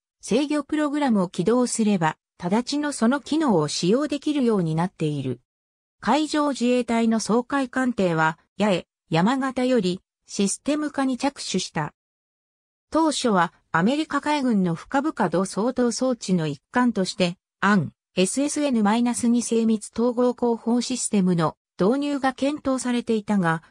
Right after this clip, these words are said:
開発の遅延と予算との絡みもあって、国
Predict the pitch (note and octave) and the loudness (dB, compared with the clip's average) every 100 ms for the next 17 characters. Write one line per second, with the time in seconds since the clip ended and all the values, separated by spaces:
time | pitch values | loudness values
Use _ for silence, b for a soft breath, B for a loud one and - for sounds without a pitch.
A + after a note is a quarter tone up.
0 | _ - G#3+ C4+ D#4+ - C4+ C4+ - C#4 | _ -2 -2 0 -2 -2 -2 -2 -2 -2
1 | C#4+ C4+ B3 A#3+ A3+ A#3 C#4+ - C#4 A3+ | -2 -2 0 0 0 -4 -4 -2 0 0
2 | - F3 G3 A3 G#3 G3+ - E3+ F3 _ | 0 2 4 4 2 0 0 -2 -2 _
3 | _ - | _ -2